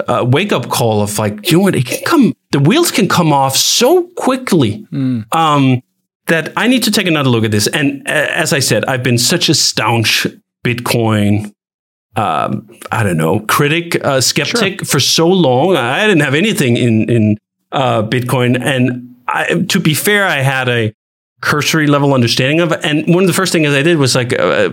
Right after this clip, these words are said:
Speaker 1: got the vi-, white paper, like,
Speaker 2: Yeah,
Speaker 1: the
Speaker 2: read the white
Speaker 1: Bitcoin,
Speaker 2: paper,
Speaker 1: original
Speaker 2: yeah.
Speaker 1: Bitcoin white paper. Like, I gotta read up on this stuff.
Speaker 2: I gotta reread
Speaker 1: I should
Speaker 2: it. I haven't read it
Speaker 1: understand
Speaker 2: in
Speaker 1: it
Speaker 2: ten
Speaker 1: better.
Speaker 2: years, yeah.
Speaker 1: And I got a bunch of feedback on it too. I mean, that, uh,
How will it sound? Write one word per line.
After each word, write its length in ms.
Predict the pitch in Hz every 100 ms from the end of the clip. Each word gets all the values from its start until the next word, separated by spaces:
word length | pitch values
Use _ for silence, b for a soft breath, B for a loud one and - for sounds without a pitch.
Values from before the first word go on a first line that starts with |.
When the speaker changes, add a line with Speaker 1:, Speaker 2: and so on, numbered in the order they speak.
| -
Speaker 1:
got 180 | 139 143
the 40 | 120
vi-, 200 | 117 -
white 220 | 123 120
paper, 380 | 107 104 104 107 -
like, 120 | 127
Speaker 2:
Yeah, 140 | 233
Speaker 1:
the 80 | 165
Speaker 2:
read 80 | 180
the 40 | 170
white 80 |
Speaker 1:
Bitcoin, 80 | 113
Speaker 2:
paper, 160 | 113 120
Speaker 1:
original 240 | 135 131 123
Speaker 2:
yeah. 60 |
Speaker 1:
Bitcoin 220 | 120 120
white 200 | 165 269
paper. 220 | 240 196 180
Like, 180 | 151 - _ -
I 120 | 392
gotta 160 | 381 277
read 200 | 220 185
up 140 | 165
on 100 | 139
this 140 | 117
stuff. 220 | - 117 -
Speaker 2:
I 40 |
gotta 160 | 370 349
reread 200 | 196 165
Speaker 1:
I 40 |
should 160 | 180 190
Speaker 2:
it. 20 |
I 40 | 190
haven't 160 | 185
read 80 | 156
it 60 | 151
Speaker 1:
understand 40 |
Speaker 2:
in 60 | -
Speaker 1:
it 40 |
Speaker 2:
ten 220 | - 110
Speaker 1:
better. 120 | - 147
Speaker 2:
years, 200 | 120 -
yeah. 140 | 147 143
Speaker 1:
And 80 | 175
I 60 |
got 180 | 208 240
a 20 |
bunch 240 | 180 240 240
of 60 |
feedback 380 | 208 214 208 170
on 100 | 156
it 120 | 143 -
too. 160 | 165
I 20 |
mean, 160 | 127 120
that, 260 | 135 139 147
uh, 240 | 120 107